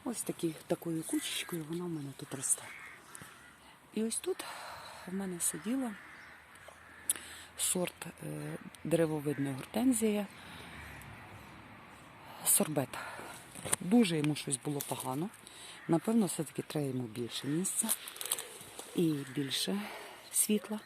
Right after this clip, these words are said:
Тому в мене ще є один сорт. Так само травянистого кліматіса, Рівер. Ох, як він точно називається, зараз подивлюся.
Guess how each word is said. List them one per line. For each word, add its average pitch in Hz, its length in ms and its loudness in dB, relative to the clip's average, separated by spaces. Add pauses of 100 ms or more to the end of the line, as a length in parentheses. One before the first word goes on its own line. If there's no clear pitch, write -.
(1200)
Тому 202 280 4
в 294 60 0
мене 175 260 4
ще - 260 2
є 135 260 0 (280)
один 131 220 -2
сорт. - 460 2 (1040)
Так - 160 0
само 196 260 4
травянистого 131 880 0 (2500)
кліматіса, 156 680 8 (880)
Рівер. 214 340 8 (880)
Ох, - 320 -2
як 160 140 2 (100)
він 143 80 4
точно 151 400 2
називається, 165 760 2
зараз 175 300 2
подивлюся. - 640 2